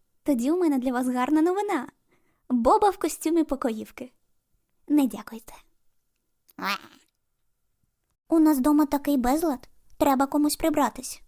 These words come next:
Я не хочу. Я теж. Хм. Ню. Боба хоче. Еге. Погоджуюсь. Вітаю, Боба.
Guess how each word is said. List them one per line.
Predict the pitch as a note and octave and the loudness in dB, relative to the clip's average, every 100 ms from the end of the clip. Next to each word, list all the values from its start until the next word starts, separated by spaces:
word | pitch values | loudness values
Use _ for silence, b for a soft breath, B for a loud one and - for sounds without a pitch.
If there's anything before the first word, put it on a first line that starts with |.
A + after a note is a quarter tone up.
| - | -8
Я | G#3 G3 | -6 -2
не | B3 | -4
хочу. | G#3+ - F3+ - - _ - | -6 -12 -14 -16 -18 _ -12
Я | A#3 A#3+ | -8 -8
теж. | - G3 G#3 - - _ - | -10 -14 -14 -20 -20 _ -4
Хм. | G4 - E4+ D4+ C4+ A#3 A3 G#3 G3 G3 F#3+ G#3 G#3+ - - _ _ _ - | 2 4 6 4 4 2 0 -4 -6 -8 -8 -10 -14 -20 -20 _ _ _ -12
Ню. | G#3 G#3+ G3+ - _ _ _ _ - | -10 -8 -12 -14 _ _ _ _ -6
Боба | D#4 A#4+ D5 C#4 | 0 2 2 0
хоче. | - C4+ B3+ - C4 - _ | -2 -6 -6 -8 -12 -14 _
Еге. | G#3+ G#3 G#3 C#4+ - - - - _ _ | -10 -10 -6 -6 -8 -14 -20 -20 _ _
Погоджуюсь. | C#4 G#3 F#3+ G3 G3+ G3+ - - - - | -6 -4 -6 -10 -14 -14 -16 -20 -14 -2
Вітаю, | E4 F4+ C#4+ C#4+ D#4+ | 0 0 0 0 2
Боба. | D#4 F4 | 2 2